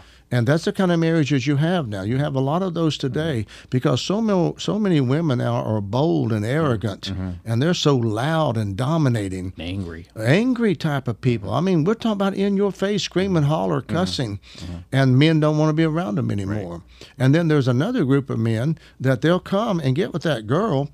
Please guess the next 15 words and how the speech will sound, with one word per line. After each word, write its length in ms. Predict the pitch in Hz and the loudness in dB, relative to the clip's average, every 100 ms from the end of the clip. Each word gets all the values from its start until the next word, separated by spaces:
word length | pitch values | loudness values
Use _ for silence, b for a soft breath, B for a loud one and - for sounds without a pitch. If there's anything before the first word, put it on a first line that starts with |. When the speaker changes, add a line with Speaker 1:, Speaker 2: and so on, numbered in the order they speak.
| B B B | B B B
Speaker 1:
and 160 | 131 131 | 0 4
then 140 | 143 | 4
it 140 | 135 123 | 2 0
becomes 420 | 131 143 139 123 | 0 0 0 0
a 60 | |
mother-son 580 | 127 139 135 123 143 123 | 0 0 -2 -2 -2 -2
relationship. 800 | 120 123 170 - 123 - 110 - | -2 -2 -2 -2 -6 -4 -4 -6
Speaker 2:
Mm-hmm. 320 | 85 87 87 | -8 -6 -6
Speaker 1:
Now, 140 | 92 113 | -6 -4
here's 280 | 110 190 190 | 0 0 -2
the 100 | 185 | -8
funny 260 | 185 175 | -4 -4
thing 180 | 175 165 | -2 -2
about 320 | 156 165 165 | -2 -2 -2
it. 140 | 107 | -4